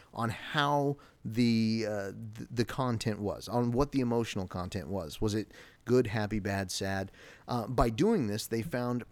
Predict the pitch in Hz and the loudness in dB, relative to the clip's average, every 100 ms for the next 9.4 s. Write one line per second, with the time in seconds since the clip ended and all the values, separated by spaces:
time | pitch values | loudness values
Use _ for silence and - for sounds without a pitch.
0 | - 135 127 262 330 110 104 110 82 104 | -10 -6 2 2 4 2 4 2 4 4
1 | 131 - - - - - - - - - | 2 0 -2 0 0 -2 -2 -4 -4 -12
2 | _ 117 110 104 - 117 120 - - 226 | _ 2 6 4 2 0 0 -2 0 0
3 | 202 - 73 - - - - - - - | 0 -2 -6 -8 -12 -14 -16 -20 -20 0
4 | 127 170 180 147 139 123 123 123 - 113 | 6 6 6 4 2 2 0 0 -2 -4
5 | 104 101 101 107 123 - - 143 196 208 | -2 0 0 2 0 -2 -2 -2 0 0
6 | 220 - - 101 104 175 - - - - | -2 0 2 2 2 -2 -6 -18 -20 -20
7 | _ - 117 107 - - - 254 - - | _ -8 -4 -4 -4 -6 -2 0 0 2
8 | 98 127 - 117 123 107 104 104 202 254 | 2 2 -2 6 6 6 4 4 4 4
9 | 113 92 95 | 4 4 2